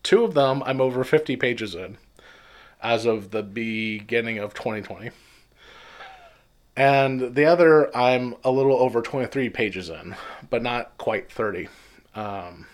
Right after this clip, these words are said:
last I checked, uh, last I can remember, as of the beginning of this year. And,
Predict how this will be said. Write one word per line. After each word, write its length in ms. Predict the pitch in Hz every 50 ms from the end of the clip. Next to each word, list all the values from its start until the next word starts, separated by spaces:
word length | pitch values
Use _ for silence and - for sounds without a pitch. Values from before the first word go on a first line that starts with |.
| - - -
last 240 | 104 107 104 - -
I 80 | 85 87
checked, 380 | - - - - - - - -
uh, 180 | 113 113 110 113
last 260 | 117 107 107 - 107
I 60 | 95
can 140 | - 101 87
remember, 420 | 92 85 87 92 90 - - - - _ _ _ _ _ - - - - - - - - _ _ _
as 260 | 113 120 120 113 110 120
of 200 | 113 110 101 101
the 80 | 113
beginning 380 | 110 117 113 117 113 110 107 101
of 80 | 101
this 220 | 117 139 143 - -
year. 180 | 67 - - - - - - - _ - - - _ _ _ _ _ _ - - - - - - - _ _ _ _ _ -
And, 380 | 123 127 127 127 127 127 -